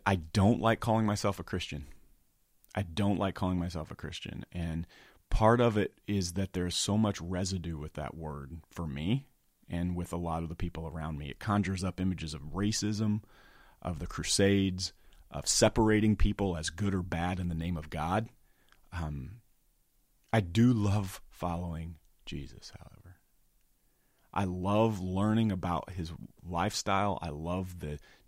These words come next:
juxtaposition of him living in a world that is based on religion and him coming against religion but coming in the name of God.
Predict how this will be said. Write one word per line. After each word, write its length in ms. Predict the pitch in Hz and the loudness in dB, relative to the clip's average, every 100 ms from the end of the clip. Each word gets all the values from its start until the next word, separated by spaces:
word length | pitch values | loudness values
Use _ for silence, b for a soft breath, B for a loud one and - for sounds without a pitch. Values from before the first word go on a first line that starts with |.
| 85 | -4
juxtaposition 1040 | - 95 - 101 - 80 82 95 - 113 | -2 0 0 0 -2 -2 -2 0 2 0
of 140 | 85 | 0
him 240 | - 98 92 | 0 0 0
living 240 | 92 98 | 0 0
in 100 | 87 | 0
a 40 | 64 | -4
world 520 | 73 85 92 101 85 | -6 -4 0 0 -2
that 100 | 73 | -6
is 100 | 69 | -8
based 340 | 78 90 - | -4 -4 -2
on 140 | 87 80 | -4 -4
religion 600 | 76 73 87 95 101 104 B B B - | -6 -4 -2 0 0 0 B B B -8
and 160 | 90 | -6
him 320 | 82 92 92 85 | -2 0 0 0
coming 320 | - 95 87 | -2 0 0
against 460 | 82 85 101 107 107 | -4 0 2 2 2
religion 500 | 101 98 104 110 98 | 2 4 4 4 4
but 180 | - | 0
coming 340 | - 101 95 87 | -6 0 0 0
in 100 | 80 | 0
the 80 | 78 | -2
name 320 | 98 101 110 | 2 6 6
of 160 | 80 | 4
God. 400 | - 90 101 104 | 0 4 6 4